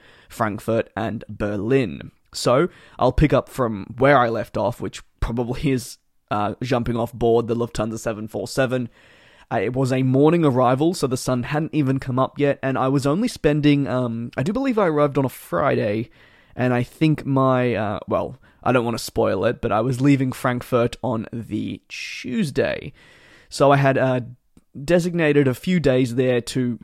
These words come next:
basically film planes for the YouTube channels, uh, trying to get some different content to L A. Uh, for those that are unaware, unless stated otherwise and provided by a manufacturer or an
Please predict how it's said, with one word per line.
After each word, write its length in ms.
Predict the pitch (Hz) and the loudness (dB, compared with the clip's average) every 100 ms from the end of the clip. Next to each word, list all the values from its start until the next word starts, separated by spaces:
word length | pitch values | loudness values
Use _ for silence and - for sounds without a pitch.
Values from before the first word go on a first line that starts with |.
| - | -8
basically 440 | - 135 139 - 131 | 0 0 0 -2 -2
film 300 | - 131 127 | 0 0 0
planes 500 | 123 123 113 113 - | -2 -4 -4 -8 -10
for 300 | - 120 117 | -6 -4 -4
the 220 | 113 107 | -6 -8
YouTube 380 | 113 120 113 117 | -6 -6 -6 -8
channels, 500 | - 123 127 139 156 - _ _ - | -4 -2 0 0 -4 -10 _ _ -10
uh, 160 | 113 | -8
trying 220 | 113 135 127 | -2 0 2
to 40 | |
get 140 | 117 | -2
some 200 | - 123 | -2 -6
different 400 | 117 143 - 135 | 2 2 2 -2
content 440 | - 135 127 120 120 | 0 -2 -2 -4 -4
to 120 | - | -4
L 200 | 120 107 | -2 -2
A. 280 | 110 120 123 - _ _ - | 0 0 -4 -10 _ _ -12
Uh, 120 | 98 | -8
for 140 | - | -2
those 200 | 127 135 | 2 4
that 100 | 131 | 4
are 120 | 127 - | 2 0
unaware, 520 | 127 120 113 117 117 | 0 0 0 2 2
unless 440 | - 117 123 139 147 | 0 -2 2 2 0
stated 420 | - 165 147 139 - | 0 2 2 0 0
otherwise 640 | 117 120 113 117 123 139 131 | 0 2 4 4 2 0 -2
and 280 | 117 113 | -6 -4
provided 600 | 107 123 117 113 113 110 110 | -6 -6 0 2 4 0 0
by 240 | 113 110 | 0 0
a 40 | |
manufacturer 720 | 110 107 101 113 110 - 120 | -2 -4 -4 -4 -4 -6 -4
or 220 | - 113 | -2 -2
an 80 | 113 | -2